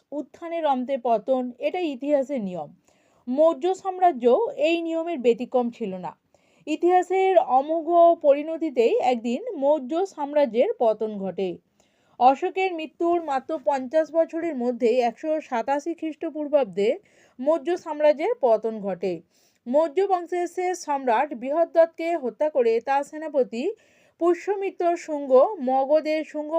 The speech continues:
বংশে শাসন প্রতিষ্ঠা করেন। মৌর্য সাম্রাজ্যের পতনের জন্য যে সমস্ত কারণগুলিকে দায়ী করা হয়, সেগুলি নিম্নে বিস্তারিতভাবে আলোচিত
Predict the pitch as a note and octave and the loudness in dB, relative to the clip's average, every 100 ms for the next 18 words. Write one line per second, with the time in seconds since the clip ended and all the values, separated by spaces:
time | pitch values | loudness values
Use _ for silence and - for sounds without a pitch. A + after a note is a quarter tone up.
0 | D4+ D4 C4 C#4+ B3+ A3+ C#4+ E4 B3+ G#3 | -2 -4 -6 -10 -6 -6 -6 -10 -6 -6
1 | G3+ - G3+ F#3 F3+ E3 - _ _ _ | -8 -8 -8 -6 -6 -8 -10 _ _ _
2 | _ _ _ _ _ _ C4+ D#4 E4 F#4+ | _ _ _ _ _ _ 0 2 4 2
3 | G#4+ G4 F#4+ G4 F#4+ G4 F4 C#4 B3+ D4+ | 0 0 0 0 0 0 2 4 4 0
4 | D#4+ E4+ C#4+ D#4 A#3 C4 A#4 A#3+ C#4 E4+ | -2 -4 -2 -2 -2 -2 -4 -4 -4 -4
5 | F4 F4 F4 - F4 E4+ E4 C4 A#3+ C4 | -4 -10 -10 -4 0 0 0 -2 0 -2
6 | C#4 D4 D4 D4 D4+ C#4+ G3+ F#3+ G#3+ B3 | -4 -8 -8 -2 2 2 0 -2 -2 -2
7 | C4 C4+ G3+ C4 F#4+ D#4 C#4+ D4 C#4+ D4 | -2 -2 -4 -6 -6 -8 -8 -8 -8 -6
8 | B3+ E4 A#4+ C4+ A#3+ C#4 C4 C4 B3+ A#3+ | -4 -2 -4 -6 -4 -2 0 0 -2 0
9 | A#3+ A4 - G#3 G3+ G3 F#3 | 0 -2 -2 -4 -4 -4 -8